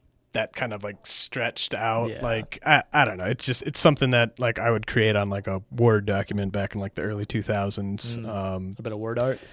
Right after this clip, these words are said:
Speaker 1: Yeah. Uh, not a, not a huge fan of the Suns ones. Uh,
Speaker 2: Okay.
Speaker 1: the rest of 'em I think are all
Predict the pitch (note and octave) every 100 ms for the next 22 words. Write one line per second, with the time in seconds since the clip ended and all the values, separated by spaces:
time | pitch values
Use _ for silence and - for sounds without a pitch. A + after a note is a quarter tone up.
0 | - - - A#2+ A2+ F#2 - - _ C3+
1 | A#2 G#2+ B2+ D3 C#3+ - F3+ E3+ D3 C#3+
2 | - C3 B2+ A2+ - A2+ A2 A#2+ A2 A2
3 | G#2+ G#2+ - - - - G#2 G2+ G2 G2+
4 | - - C#3+ D#3+ - C3 B2+ A#2 A2 A2
5 | G2+ E2 B1 B1+